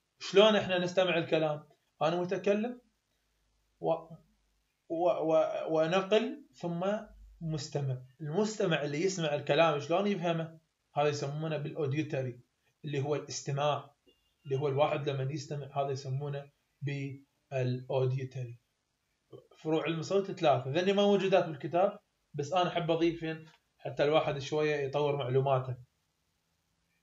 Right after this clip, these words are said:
حتى يصير عنده ثقة بنفسه بعلم الصوت، يعرف شنو هو وشنو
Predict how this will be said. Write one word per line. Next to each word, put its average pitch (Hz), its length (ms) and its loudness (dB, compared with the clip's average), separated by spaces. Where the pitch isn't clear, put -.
حتى 143 200 -6
يصير 151 240 -2
عنده 143 260 -2
ثقة 143 220 -2
بنفسه 139 580 -4
بعلم 147 260 0
الصوت، 131 460 -4
يعرف 151 360 0
شنو 147 160 -6
هو 156 300 0
وشنو 151 400 -10